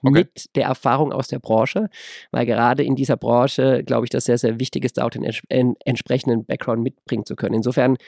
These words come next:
Speaker 2: ja, so ein bisschen, was ich mir persönlich aneignen durfte, mit dem Wissen, äh, verbunden und mit dem, was wir die letzten Jahre in der Schweiz machen durften, Aufbau, digitale Geschäftsmodelle, viel Transformation,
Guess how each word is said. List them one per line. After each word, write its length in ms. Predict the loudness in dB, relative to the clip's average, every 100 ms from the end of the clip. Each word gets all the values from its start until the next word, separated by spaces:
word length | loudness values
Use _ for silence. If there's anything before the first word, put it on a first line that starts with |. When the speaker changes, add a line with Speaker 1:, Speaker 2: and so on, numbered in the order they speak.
| -8
Speaker 2:
ja, 240 | 0 2 2
so 120 | 0
ein 40 |
bisschen, 400 | 0 2 4 4
was 140 | 0 -4
ich 180 | -6 -10 -14 _ -2
mir 220 | 2 2
persönlich 360 | 4 4 4
aneignen 360 | 2 0 2 2
durfte, 340 | 2 2 2
mit 160 | 2 4
dem 200 | 2 4
Wissen, 400 | 4 4 4 2 _ -20 _ _ -6
äh, 420 | 2 4 4 2
verbunden 640 | 2 2 6 4 4 2
und 180 | 4 4
mit 160 | 4 4
dem, 160 | 4
was 140 | 4 0
wir 60 |
die 80 | 0
letzten 260 | 0 0 0
Jahre 240 | 2 0
in 80 | -2
der 80 | -2
Schweiz 400 | -2 -2 -2 -2
machen 200 | -2 0
durften, 360 | -2 -2 -4
Aufbau, 360 | 0 0 0 -2
digitale 460 | -2 -4 0 -2 -2
Geschäftsmodelle, 720 | -4 -6 -4 -4 -2 -2 -2
viel 160 | -4
Transformation, 880 | -2 -6 -4 -2 -2 -2 0 2 0